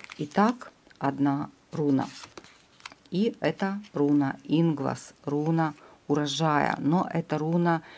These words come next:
немалых временных сроков, и она говорит о том, что для того, чтобы что-то получить, нужно потратить время, усилия, потрудиться,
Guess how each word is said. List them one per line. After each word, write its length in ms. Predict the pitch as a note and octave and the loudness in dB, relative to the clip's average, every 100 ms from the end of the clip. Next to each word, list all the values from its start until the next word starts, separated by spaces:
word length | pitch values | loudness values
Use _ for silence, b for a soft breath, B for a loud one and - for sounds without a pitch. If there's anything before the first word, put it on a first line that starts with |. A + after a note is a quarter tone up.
| B - | B -2
немалых 640 | - F#3 E3+ D3 D#3+ F3+ - | 2 4 6 4 4 0 0
временных 440 | D3 D3 D3+ D#3 | 2 4 2 0
сроков, 500 | - - F#3+ F3+ D3 | -4 0 0 0 -2
и 100 | - | -2
она 220 | D3 D3+ C#3+ | 0 0 0
говорит 240 | C#3+ C#3+ | -4 -4
о 40 | |
том, 160 | C#3+ D3+ | -2 -2
что 160 | D3 C#3+ | 0 -2
для 100 | C#3 | -2
того, 240 | C3+ D#3 | -2 -2
чтобы 300 | C#3+ - C3+ C3+ | -2 -4 -4 -4
что-то 400 | - E3 D3+ C#3 | -2 -2 0 -4
получить, 640 | - C#3 C#3+ - B3+ - B B B B B _ - | -4 -4 -4 2 2 2 B B B B B _ 2
нужно 420 | F3 F#3 D3+ C#3+ | 4 6 4 0
потратить 600 | C3+ D3 D#3 C#3+ C#3+ C#3 C#3+ | 0 -2 0 -2 -2 -4 2
время, 520 | D#3 G#3 A#3 B3+ B3+ - | 6 8 8 6 2 -6
усилия, 800 | F#3 - - F#3 G#3 A#3 A#3+ C4 B B B _ | -8 -8 0 4 6 6 4 0 B B B _
потрудиться, 920 | D3+ D3+ D#3 D3 D3 A#3+ A#3+ - C4 | 0 0 -2 0 4 2 2 0 0